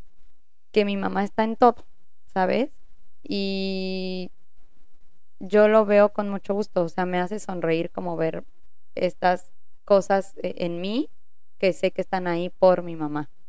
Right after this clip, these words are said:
Y eso me trae todo el tiempo como recuerdos, recuerdos, recuerdos, recuerdos. Y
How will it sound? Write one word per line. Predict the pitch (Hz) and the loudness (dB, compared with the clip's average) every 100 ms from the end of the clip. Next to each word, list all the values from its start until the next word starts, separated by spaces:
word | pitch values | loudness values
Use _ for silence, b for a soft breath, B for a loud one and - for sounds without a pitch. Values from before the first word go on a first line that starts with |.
| - - - - - | -10 -10 -10 -10 -6
Y | 208 185 185 185 | -2 0 2 6
eso | 185 - | 6 4
me | 202 170 | -2 2
trae | 175 | 2
todo | 175 185 | 4 6
el | 180 180 | 6 4
tiempo | 180 180 180 | -4 -2 -4
como | - 160 156 | -4 -2 0
recuerdos, | 160 160 - 175 165 165 | 0 -4 2 2 2 -2
recuerdos, | 160 - 170 160 160 | -4 -2 -2 -2 -4
recuerdos, | 170 165 165 170 160 | -8 -6 -4 -4 -6
recuerdos. | - - 170 - 220 - - - - | -8 -4 -4 -4 -6 -8 -10 -10 -8
Y | 196 190 180 | -6 -4 -4